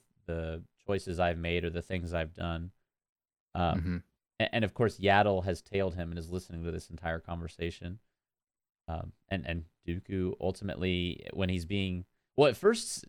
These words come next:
Speaker 1: uh, Palpatine thinks he's been betrayed by Dooku.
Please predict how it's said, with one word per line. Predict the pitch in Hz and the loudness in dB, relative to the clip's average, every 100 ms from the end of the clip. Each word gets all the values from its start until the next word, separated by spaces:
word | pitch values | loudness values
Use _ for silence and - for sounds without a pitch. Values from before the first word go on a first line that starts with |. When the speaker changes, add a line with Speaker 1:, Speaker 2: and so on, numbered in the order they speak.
| - | 2
Speaker 1:
uh, | 92 85 | 4 4
Palpatine | 87 120 120 110 117 95 | 6 6 6 0 -4 -2
thinks | 113 95 - - _ _ _ - | -4 -4 -12 -18 _ _ _ -2
he's | 98 | 2
been | 107 | 2
betrayed | 87 - 147 117 82 | 4 6 8 8 4
by | 87 | 2
Dooku. | 85 80 - 82 120 | 0 -4 -6 -6 -6